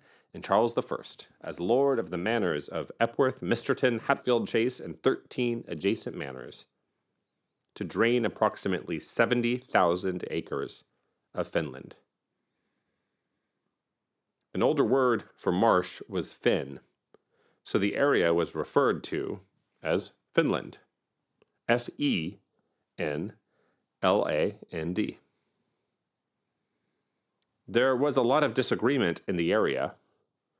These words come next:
about the drainage, because there would be a loss of common lands. This led to riots, and the king eventually reduced the acreage that he would gain,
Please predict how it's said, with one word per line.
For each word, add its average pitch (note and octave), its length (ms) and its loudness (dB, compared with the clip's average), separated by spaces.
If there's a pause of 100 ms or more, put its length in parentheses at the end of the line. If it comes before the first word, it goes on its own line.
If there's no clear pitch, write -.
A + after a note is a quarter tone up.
(220)
about F2+ 280 2
the G2 60 2
drainage, F#2+ 600 -2 (720)
because G2 640 2
there G2+ 180 0
would G2+ 120 0
be G2 100 0
a F#2 80 2
loss G2+ 600 0
of - 160 -6
common A2 400 0
lands. - 560 -8 (1600)
This B2 200 0
led F#2+ 400 2
to F#2+ 160 0
riots, G#2 640 -2 (320)
and F#2 100 -4
the G2 40 -2
king D3+ 380 0 (220)
eventually D3+ 480 2
reduced A#2+ 720 -2
the A2 320 0
acreage A2 600 -2 (320)
that F#2+ 160 0
he C#3+ 240 0
would G#2 260 0
gain, F#2+ 460 0